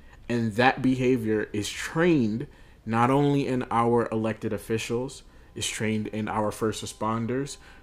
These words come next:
from the firefighters to the E M S to the police. And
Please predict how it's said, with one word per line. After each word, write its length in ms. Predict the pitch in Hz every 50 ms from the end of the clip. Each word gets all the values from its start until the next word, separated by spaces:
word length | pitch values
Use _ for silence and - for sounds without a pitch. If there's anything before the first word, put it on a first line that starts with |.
| - - -
from 280 | - 104 101 101 98
the 80 | 95 101
firefighters 1080 | - - 113 113 113 117 117 117 - 117 117 120 120 117 120 120 120 120 117 - -
to 240 | - 110 107 104 104
the 280 | 98 101 - 117 120
E 40 | 120
M 180 | 120 113 110 110
S 440 | 113 117 120 123 - - - - -
to 480 | - - 120 117 117 113 113 113 113 - - - - - - - - -
the 80 | - 113
police. 520 | - - 120 120 117 101 98 - - - - -
And 380 | 120 120 120 120 117 113 113